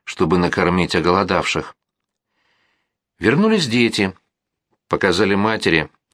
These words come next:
все в цыпках, шершавые, но вымытые с помощью мыл травы руки,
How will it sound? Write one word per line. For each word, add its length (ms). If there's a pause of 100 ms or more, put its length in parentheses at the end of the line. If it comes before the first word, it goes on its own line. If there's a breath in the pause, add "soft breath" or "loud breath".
(160)
все 340
в 60
цыпках, 540
шершавые, 800 (420)
но 380
вымытые 640
с 80
помощью 480
мыл 220
травы 400
руки, 460